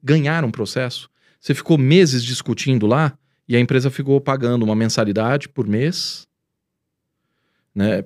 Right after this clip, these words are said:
por número de processos. Então tá gastando mais do que na resolução do problema e o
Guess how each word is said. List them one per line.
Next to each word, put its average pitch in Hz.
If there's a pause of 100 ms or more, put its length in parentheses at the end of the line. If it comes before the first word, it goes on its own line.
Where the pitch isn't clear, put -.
(100)
por 107
número 117
de 98
processos. - (480)
Então 165
tá 170
gastando 156
mais 135
do 139
que 147
na 143
resolução 131
do 127
problema 127
e 127
o 131